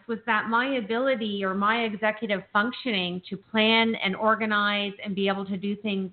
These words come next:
quickly and pull in that whole blue collar level of communication and that I N F J style, I did it, I, and I made it look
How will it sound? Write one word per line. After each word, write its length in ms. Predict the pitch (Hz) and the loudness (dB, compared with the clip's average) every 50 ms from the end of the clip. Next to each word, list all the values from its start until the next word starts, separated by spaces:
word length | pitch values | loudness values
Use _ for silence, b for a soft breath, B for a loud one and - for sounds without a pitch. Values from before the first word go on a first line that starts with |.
| - - - | -10 -6 -4
quickly 400 | 240 226 233 - 233 214 190 185 | -2 -2 -2 -2 0 0 2 2
and 160 | 180 180 180 - | 2 0 -2 0
pull 220 | - 220 202 208 | 0 2 2 4
in 140 | 202 196 196 | 4 4 4
that 220 | 190 185 185 185 - - | 4 4 4 2 0 2
whole 560 | 226 214 208 208 208 202 202 202 196 196 196 B B B B B B B _ | 4 6 6 6 6 6 4 4 2 0 -2 B B B B B B B _
blue 280 | - 220 220 240 240 240 240 - | -2 2 4 4 4 2 0 -2
collar 320 | - 240 226 226 226 220 | -2 0 2 2 2 2
level 340 | 214 208 208 208 202 208 208 | 2 2 2 2 0 0 -2
of 100 | 202 196 202 - | -4 -4 -6 -6
communication 1080 | - 202 202 202 190 190 190 - 214 208 214 214 208 - - 220 208 208 202 202 202 | -6 -4 -2 0 -2 -2 -4 -2 -2 -2 -2 -2 -4 -4 -2 -2 0 0 0 0 -2
and 260 | - - 208 196 196 196 | -2 0 2 2 4 4
that 180 | 185 185 190 - - - | 4 2 0 0 0 2
I 200 | 214 202 202 208 | 2 2 2 2
N 180 | 208 196 196 190 | 0 0 0 0
F 140 | 190 190 - - - | -2 -4 -6 -8 -8
J 260 | - 196 190 185 180 - _ | -4 -4 -4 -4 -4 -8 _
style, 720 | _ - 196 196 214 233 233 214 180 175 165 170 196 - b b b b b b b b _ - | _ 2 4 4 4 4 4 4 2 2 0 -2 -4 -8 b b b b b b b b _ 0
I 120 | 226 247 | 0 0
did 220 | 214 240 254 233 | 2 2 2 2
it, 160 | 247 247 247 - - - | 2 0 0 -2 -4 -2
I, 140 | 233 226 226 226 - | 0 0 0 0 0
and 140 | 233 226 226 | 0 0 0
I 80 | 220 | 2
made 240 | 226 220 214 214 208 | 2 2 0 0 0
it 140 | 220 - 220 | -2 -2 -2
look 140 | 214 202 | -2 -4